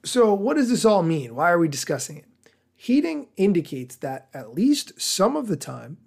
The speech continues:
videos on the For You page aren't there because TikTok thinks you'll like them.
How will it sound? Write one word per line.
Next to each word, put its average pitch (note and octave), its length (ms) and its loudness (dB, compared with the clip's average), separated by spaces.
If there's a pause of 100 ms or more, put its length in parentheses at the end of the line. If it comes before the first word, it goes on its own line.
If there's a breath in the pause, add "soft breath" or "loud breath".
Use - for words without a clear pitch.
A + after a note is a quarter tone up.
(120)
videos B3 460 0
on E3 140 -4
the C3+ 100 -8
For G3+ 280 2
You A3+ 220 0
page D#3+ 400 -2
aren't G#3 320 -6
there G#3+ 200 2
because E3+ 360 -6
TikTok G#3+ 480 -4
thinks G3+ 300 -2
you'll D#3 180 2
like G#3+ 300 0
them. B2 160 -14